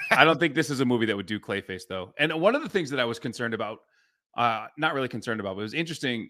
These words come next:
Speaker 2: listening to Matt Reeves being like, "How does this fit into the D C E U?" And he's like, "It doesn't.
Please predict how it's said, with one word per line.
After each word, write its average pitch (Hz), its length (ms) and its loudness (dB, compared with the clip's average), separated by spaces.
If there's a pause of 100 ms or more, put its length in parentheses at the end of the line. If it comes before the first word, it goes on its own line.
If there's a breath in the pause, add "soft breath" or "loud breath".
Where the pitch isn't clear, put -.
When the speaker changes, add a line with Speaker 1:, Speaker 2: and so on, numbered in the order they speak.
(100)
Speaker 2:
listening 120 400 -6
to - 140 -8
Matt 104 260 0
Reeves 104 360 -2
being 98 280 -6
like, 90 300 -12 (1500)
"How 131 160 4
does 123 140 4
this 110 160 -6
fit 117 220 2
into 107 220 -10
the 101 80 -4
D 101 200 -8
C 104 140 -8
E 95 220 -10
U?" 117 140 0
And 95 100 -8
he's 92 80 -10
like, 101 120 -8
"It - 120 -18
doesn't. 120 320 -2